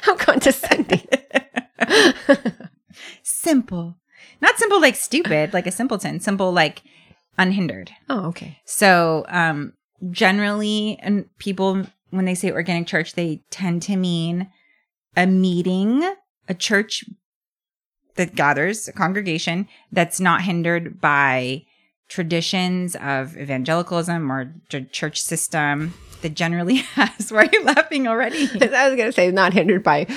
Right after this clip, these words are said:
Speaker 1: white capitalistic patriarchy.
Speaker 2: Also that.
Speaker 1: <laughs>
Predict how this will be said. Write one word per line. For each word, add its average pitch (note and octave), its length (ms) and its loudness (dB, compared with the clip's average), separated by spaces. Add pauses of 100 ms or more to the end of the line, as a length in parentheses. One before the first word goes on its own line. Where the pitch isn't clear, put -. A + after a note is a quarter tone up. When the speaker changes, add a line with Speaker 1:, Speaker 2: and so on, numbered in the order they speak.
(180)
Speaker 1:
white D3+ 440 -2
capitalistic - 640 -6
patriarchy. F#3+ 380 2
Speaker 2:
Also G3 280 4
that. G3+ 380 4
Speaker 1:
<laughs> - 500 -8